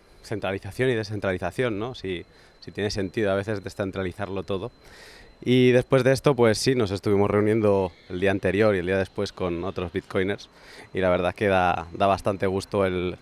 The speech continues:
el poder charlar, compartir ideas. Yo creo que es bastante enriquecedor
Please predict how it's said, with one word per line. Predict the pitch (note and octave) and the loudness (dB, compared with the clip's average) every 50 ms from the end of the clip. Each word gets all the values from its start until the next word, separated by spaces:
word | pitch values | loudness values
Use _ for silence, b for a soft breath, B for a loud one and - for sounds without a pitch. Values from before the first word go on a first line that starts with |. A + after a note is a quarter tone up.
| - - - - - - _ _ _ _ _ _ _ - - | -16 -20 -20 -20 -20 -20 _ _ _ _ _ _ _ -16 -12
el | - F#2 G2 | -8 -8 -8
poder | - - G#2 G#2 A2 - | -2 0 2 2 2 2
charlar, | - C#3 A#2 A2 C#3 C#3 B2+ | 0 -2 0 2 2 2 2
compartir | A#2 A#2 G#2+ A2 G#2+ F#2+ A#2+ A#2+ | 2 0 2 0 -2 0 0 0
ideas. | A#2 A2+ A#2+ C3 C3+ | 0 2 2 2 2
Yo | A2+ G#2+ G2 | 2 2 0
creo | A2 B2 | 0 0
que | B2 | -2
es | A2 G#2+ | -2 -4
bastante | A2 - A2+ G#2+ G2 A2 | -6 -6 -4 -4 -4 -4
enriquecedor | G#2 G2+ G#2 F#2+ G2+ F#2 G#2 F#2+ G#2 | -4 -6 -6 -6 -2 -2 0 0 0